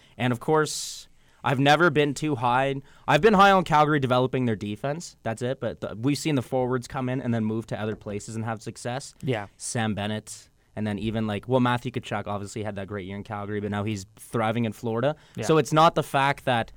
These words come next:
Speaker 1: if you just look at two teams and go like this, it's a win-win. But it's the fact to me that it's Calgary,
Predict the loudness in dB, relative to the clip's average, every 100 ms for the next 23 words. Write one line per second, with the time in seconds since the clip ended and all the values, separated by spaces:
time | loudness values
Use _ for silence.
0 | -20 _ _ -4 -2 -2 0 2 0 2
1 | -2 -2 -4 -4 -4 -2 -2 -4 -4 -4
2 | -2 -2 -4 -2 -4 -4 -6 -4 -2 -2
3 | 0 0 -2 -2 -2 0 -2 2 2 2
4 | 0 0 2 2 0 -6 -2 -2 -2 -4
5 | -6